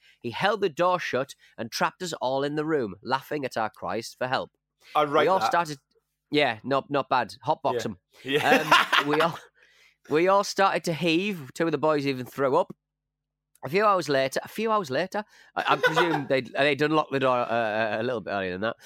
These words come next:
Speaker 1: A few hours later, the P E department launched a full-scale investigation to discover the culprit. One by one, we had to stare the three teachers in the eye and say, "It wasn't me."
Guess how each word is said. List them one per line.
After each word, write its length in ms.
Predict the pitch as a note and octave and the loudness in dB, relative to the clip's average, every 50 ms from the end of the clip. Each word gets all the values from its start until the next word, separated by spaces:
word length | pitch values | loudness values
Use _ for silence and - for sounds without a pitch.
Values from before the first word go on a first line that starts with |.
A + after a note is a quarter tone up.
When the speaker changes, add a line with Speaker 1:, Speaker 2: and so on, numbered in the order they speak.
| - - - - | -20 -14 -6 -4
Speaker 1:
A 100 | C3 C#3 | -2 0
few 120 | G3+ A3+ | 2 2
hours 120 | A3 F#3 E3 | 2 2 2
later, 200 | F#3 F#3+ F#3 E3 | 2 2 2 0
the 80 | E3 | -2
P 120 | - - F3+ | -2 0 0
E 80 | F3 F3 | 0 0
department 480 | E3 D3+ - E3 D#3 D#3 C#3 D#3 - | 0 0 2 2 2 2 0 -2 -2
launched 200 | - D3+ D3 C3 D3+ | -2 -2 -2 -2 -2
a 60 | C#3 | -4
full-scale 600 | C3+ - - F#3 F#3+ F3+ D#3+ - - F#3 F3+ C#3 | -4 -4 -4 -4 -4 -4 -6 -6 -2 -2 -2 -2
investigation 840 | D3 D3 B2 F3+ E3 - - E3+ E3+ A3+ B3 A3+ - - E3 B2+ F#2+ _ _ _ _ _ _ _ _ _ | -2 -4 -6 -6 -6 -6 -6 -2 0 0 0 0 -2 -4 -6 -6 -6 _ _ _ _ _ _ _ _ _
to 100 | - C#3+ | -8 -6
discover 460 | C#3 D#3+ D3+ - - E3+ F3 F3 F#3+ | -4 -4 -4 -2 0 0 0 0 0
the 80 | F#3+ F#3+ | -2 -2
culprit. 560 | - F#3 G3 E3 - - A#2+ F#2+ - - - _ _ _ _ _ _ _ _ _ _ _ _ _ - | 0 0 0 0 -2 -6 -10 -10 -10 -12 -20 _ _ _ _ _ _ _ _ _ _ _ _ _ -12
One 320 | - D3+ E3+ G#3 A#3 A3+ A3 | -6 0 2 2 2 2 2
by 160 | A#3 A3+ A3 | 2 4 4
one, 400 | G#3 F3+ E3+ D#3+ D3+ D3+ C#3+ C3+ _ _ - - - _ _ - | 4 4 4 2 2 0 -4 -8 _ _ -20 -20 -20 _ _ -2
we 100 | D3+ D#3+ | 0 0
had 100 | D3+ - | 0 0
to 80 | D#3 | -4
stare 380 | - - - F3+ F3+ F#3+ F#3+ F#3 | -6 -4 0 0 2 2 2 0
the 100 | - D#3+ | -2 -4
three 260 | - - G3+ G#3 G3+ | -4 0 0 0 0
teachers 400 | - - F3+ F3 - - D#3 C#3+ | 0 -2 -2 -2 -2 -6 -8 -6
in 220 | - - G3 G#3 | -4 -4 -2 -2
the 160 | G#3+ G#3 F#3+ D#3+ | 0 0 0 2
eye 360 | C3+ B2 A#2+ A#2 B2 A#2 - _ _ _ | 2 2 2 0 -2 -4 -6 _ _ _
and 160 | - C#3 C3+ C3 | -6 -6 -4 -4
say, 440 | - - D3 C3+ B2+ B2+ B2 B2+ _ _ _ _ _ - | -2 0 2 2 2 0 0 -4 _ _ _ _ _ -6
"It 180 | F3 - - | -6 -6 -4
wasn't 440 | A2+ A2+ G2+ G2+ G2+ B2 B2+ - - | -2 -4 -4 -4 -4 -6 -8 -8 -8
me." 380 | A#2+ A#2 G#2 F2+ D2 C#2+ D2+ | -6 -6 -6 -6 -8 -10 -14